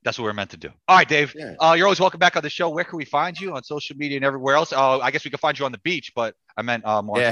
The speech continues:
Speaker 1: social media.
Speaker 2: <laughs> Yeah, don't talk to me on the beach. No, I'm just kidding.
Speaker 1: <laughs>
Speaker 2: Um, yeah, uh, at Dave DeFore N B A on Twitter, and, you know, all my stuff's at The Athletic, man. I'm, I'm, you know,
Speaker 1: Easy to
Speaker 2: very,
Speaker 1: find.
Speaker 2: very happy. Yeah, yeah, yeah. Very happy that everyone can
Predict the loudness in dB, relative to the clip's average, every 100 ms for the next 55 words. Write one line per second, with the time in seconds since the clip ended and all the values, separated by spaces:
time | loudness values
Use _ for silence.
0 | -2 -6 -6 -6 -8 -12 -16 _ -20 -10
1 | 0 2 2 0 0 -2 -2 -6 -6 -10
2 | -20 _ -4 -4 -2 -4 -4 -6 _ -20
3 | -10 -2 2 4 2 0 -2 0 0 -2
4 | -6 -2 0 0 0 -2 -2 -4 -6 -8
5 | -6 -4 -4 -4 -4 -6 -8 -4 -2 -2
6 | -4 -6 -8 -6 -4 -2 -2 -4 -6 -8
7 | -8 -8 -6 -6 -6 -10 -12 -16 -14 -8
8 | -6 -6 -8 -8 -8 -8 -6 -6 -10 _
9 | _ _ _ 0 2 4 4 2 0 -2
10 | -6 -6 -14 -18 _ -2 2 2 2 2
11 | -2 -2 0 0 0 -2 -4 -6 -6 -6
12 | -6 -8 -8 -10 -12